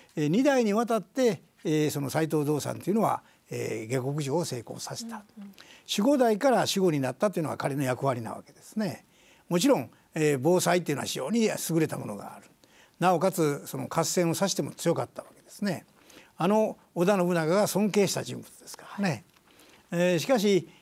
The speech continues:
Speaker 1: 残念ながら、えー、じゃあ斎藤道三が頑張ったからといって、天下が取れたかと考えますとね、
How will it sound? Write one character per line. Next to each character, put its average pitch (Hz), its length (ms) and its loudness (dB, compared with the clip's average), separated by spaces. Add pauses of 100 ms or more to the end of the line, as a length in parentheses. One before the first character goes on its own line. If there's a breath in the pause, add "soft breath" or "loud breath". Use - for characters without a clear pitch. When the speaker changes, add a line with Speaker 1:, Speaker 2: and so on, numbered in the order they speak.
(120)
Speaker 1:
残 226 280 2
念 269 180 4
な 262 120 4
が 254 80 4
ら、 247 260 2 (200 loud breath)
え - 40 -4 (300)
ー、 175 40 2
じ 202 120 4
ゃ 208 40 4
あ 165 40 2
斎 226 200 2
藤 233 180 4
道 220 180 4
三 156 180 -2
が 143 220 2
頑 175 180 0
張 190 60 0
っ 175 40 0
た 165 120 -2
か 139 80 0
ら 135 100 0
と 127 80 -6
い 139 60 -2
っ 135 40 -8
て、 123 320 -8 (220 soft breath)
天 247 220 4
下 190 80 2
が 151 100 2
取 196 160 0
れ 262 60 2
た 226 80 2
か 147 100 0
と 120 80 -8
考 120 80 -8 (100)
え 113 80 -6
ま 104 100 -14
す - 100 -14
と - 80 -14
ね、 - 260 -16